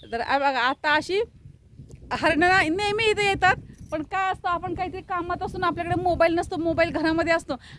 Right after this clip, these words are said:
आपण मोबाईल घेईपर्यंत ते फार लांब जातात. आणि, अ, त्या शेतात तर आमच्या फार हरणाचं, फार हरणं असतं, फार म्हणजे फार हरणं आमच्याकडे. तुम्ही पाहिलं एवढं जवळ, गायीच्या पलीकडे ह्या गाय आहेत ना, ह्यांच्या समोरून अशी धावत गेली.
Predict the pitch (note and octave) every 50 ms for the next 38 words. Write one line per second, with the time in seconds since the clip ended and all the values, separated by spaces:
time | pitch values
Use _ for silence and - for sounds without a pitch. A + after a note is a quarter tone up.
0 | - - B3+ C4+ D4+ F4+ E4+ E4+ F4 E4+ D#4+ E4+ F4 E4+ C#4 D#4 F4 E4+ - E4+
1 | F4 C4 F4+ F4 C#4+ - - D#4+ F4 F4 F4+ F4+ F4+ E4+ D4 D#4+ D4 D4 C#4+ C4+
2 | A#3+ B3+ - A3 A3+ - _ _ _ _ _ _ _ _ _ _ _ - - A#3
3 | B3+ C#4+ D4 D4 D4 D4 C#4+ C#4 - _ - D#4+ E4 F4 - F#4+ D4 - D#4 B3
4 | - D4+ D4+ C#4+ C4 D4+ D4+ - D#4 D4 C#4+ C#4 C#4+ B3+ A#3+ A3+ G#3 A3 A3 -
5 | - C#4+ C#4 C#4+ C4+ A#3+ C4+ B3 A#3+ A#3+ A3+ A3 - - - _ - C4+ C#4+ D4
6 | D4 D4 C#4+ D4 C#4+ - C#4 C#4+ C#4+ C#4 C4 C4 A#3+ A#3 A#3+ A#3 A3+ A3+ G#3+ B3
7 | A3+ A#3+ B3 C4+ D#4+ - - - - - - - - - - - - - B3 A#3+
8 | B3+ A#3+ B3 C4 A#3+ A#3 A#3 A3+ A#3 A3+ G#3+ G#3 A#3 A3+ A3+ A#3 A3 B3 - -
9 | - - - - - A#3 A#3+ A#3 A#3 - B3+ A#3 A3+ C4+ A#3+ A#3+ B3 B3 B3 B3
10 | C4+ C#4 B3 A#3 A#3+ A#3 A3 A#3 - - - C4 - - - - - - - -
11 | - - - - - - - - - - - B3 - A#3+ A3 G#3+ A3 - A3 G#3
12 | - F#3 - - -